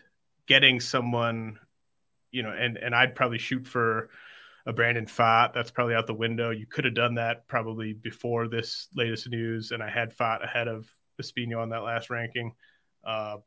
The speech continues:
Gavin Stone, Hayden Wesneski, a couple other guys that maybe don't have quite the name value, uh, that you could at least ask around on,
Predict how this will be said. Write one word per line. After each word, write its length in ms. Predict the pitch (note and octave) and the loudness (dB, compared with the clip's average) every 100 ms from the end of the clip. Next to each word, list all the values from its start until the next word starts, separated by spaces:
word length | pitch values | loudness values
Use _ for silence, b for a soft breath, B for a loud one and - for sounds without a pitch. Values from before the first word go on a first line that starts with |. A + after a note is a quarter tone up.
| - | 2
Gavin 260 | B2 A#2+ | 4 4
Stone, 480 | G#2+ - B2 A#2+ A#2 | 0 -2 0 2 0
Hayden 280 | A#2 A#2+ A#2+ | 0 0 0
Wesneski, 580 | A#2 - A#2 A#2 - B2 | -2 -4 -4 -4 -4 -4
a 60 | |
couple 240 | A2 A#2 A#2 | -4 -6 -4
other 160 | A#2 | -4
guys 300 | A#2 A#2 A2+ | -2 0 -2
that 100 | A#2 | -4
maybe 180 | A#2+ A2+ | -4 -4
don't 180 | A2 A2+ | -2 -4
have 140 | A2 | -4
quite 240 | - B2 A#2+ | -2 0 0
the 80 | A2 | -2
name 320 | A2 A2+ A2+ | -6 -6 -4
value, 580 | A#2+ A#2 A#2 A#2 A#2 A2 b b b b b _ | -2 -2 -2 -4 -6 -8 b b b b b _
uh, 180 | A2 A2 | -4 -4
that 180 | A2 G#2 | -4 -8
you 140 | G#2+ | -10
could 160 | G#2+ A#2 | -6 -6
at 80 | G2+ | -4
least 240 | A2 G#2 | -4 -4
ask 300 | A2+ A#2 - | -2 -2 -2
around 400 | A2 G#2+ A2 A2+ | -6 -4 -2 -2
on, 400 | A2+ A2+ A2+ A2+ | -4 -4 -4 -8